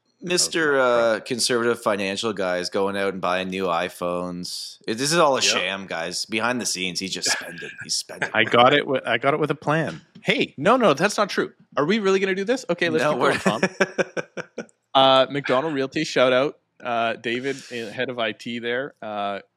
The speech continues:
Speaker 2: negotiated us a new Bell mobility plan. So this phone came with the new plan, of which was reduced by fifteen dollars a month.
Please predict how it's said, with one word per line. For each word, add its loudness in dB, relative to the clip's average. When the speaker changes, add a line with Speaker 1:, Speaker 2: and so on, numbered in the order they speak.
Speaker 2:
negotiated -8
us -10
a -8
new -10
Bell -8
mobility -12
plan. -18
So -14
this -14
phone -16
came -18
with -20
the -18
new -2
plan, -2
of -6
which -2
was -6
reduced -6
by -8
fifteen -14
dollars -12
a -20
month. -20